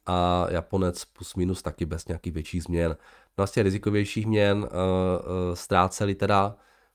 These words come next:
eh, jak Kanaďan, tak mám pocit Australán, ano, a i Novozélanďan. No ne, teď se docela držel, no. Takže hlavně ten, hlavně ten Kanaďan, Australán. Tohle je ta kačka, eh, ta volatilní,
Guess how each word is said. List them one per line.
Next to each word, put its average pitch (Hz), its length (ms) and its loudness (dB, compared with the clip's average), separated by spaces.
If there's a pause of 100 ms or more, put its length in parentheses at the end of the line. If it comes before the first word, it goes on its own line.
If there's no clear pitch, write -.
(260)
eh, 90 40 -4 (260)
jak 95 300 0
Kanaďan, 113 800 4 (260)
tak 92 240 -4
mám 95 160 0
pocit 92 380 -8
Australán, 87 760 -2
ano, 82 300 -4 (160)
a 78 420 -4 (120)
i 85 100 -6
Novozélanďan. 78 840 -6
No 143 160 4
ne, 101 180 0
teď 95 120 -6
se - 100 -10
docela - 200 -4
držel, 73 380 -10
no. 78 140 -12 (580)
Takže 76 340 -6
hlavně 80 220 -4
ten, 82 280 -4
hlavně 78 280 -6
ten 80 120 -6
Kanaďan, 73 320 -6
Australán. 71 460 -6 (1600)
Tohle 120 240 4
je 135 60 6
ta 131 120 0
kačka, 135 580 2 (640)
eh, 104 40 0 (460)
ta 104 220 4
volatilní, 110 1040 2